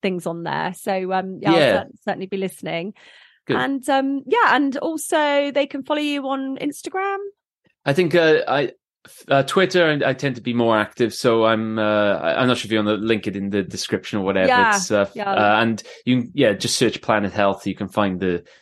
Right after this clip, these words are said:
Speaker 2: podcast. I do one a week at the moment. I did a bonus episode the other day, which was a, a dramatic one minute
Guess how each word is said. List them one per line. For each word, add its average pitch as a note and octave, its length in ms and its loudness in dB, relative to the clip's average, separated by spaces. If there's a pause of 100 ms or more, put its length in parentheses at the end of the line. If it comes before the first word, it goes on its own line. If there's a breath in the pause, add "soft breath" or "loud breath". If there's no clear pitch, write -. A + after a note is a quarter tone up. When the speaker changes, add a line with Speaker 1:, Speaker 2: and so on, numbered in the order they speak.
(120)
Speaker 2:
podcast. G2+ 480 0
I - 20 2
do G2+ 260 0 (100)
one G2+ 200 0
a F#2 60 -2
week G2 240 -4
at F#2+ 80 -8
the - 80 -2
moment. F#2+ 420 -2 (360 soft breath)
I A#2 100 2
did C#3 140 4
a A#2+ 40 0
bonus A#2+ 460 0
episode G#2+ 340 0
the A2 60 0
other F#2+ 140 -2
day, G#2 180 0
which G2 160 -6
was G2+ 160 -2
a, G2 240 2 (220 loud breath)
a A2 100 2
dramatic A2+ 680 0
one G#2+ 300 0
minute G#2 420 -2